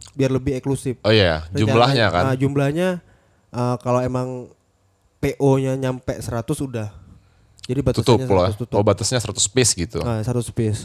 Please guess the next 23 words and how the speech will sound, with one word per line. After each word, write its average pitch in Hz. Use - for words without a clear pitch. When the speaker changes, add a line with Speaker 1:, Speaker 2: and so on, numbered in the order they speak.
Speaker 2:
Banyak 85
juga 107
sih, 98
Gok. 92
Speaker 1:
Insya 117
Allah. 120
Speaker 2:
Oh -
iya. 90
Speaker 1:
Heeh. 107
Speaker 2:
Berarti -
lu 127
dapet 123
royalti 95
gitu 104
dong 85
ya? 95
Speaker 1:
Iya. 113
Speaker 2:
<laughs> 101
Cuan 107
lagi 131
dong. 110
Speaker 1:
Iya, 104
lumayan. 135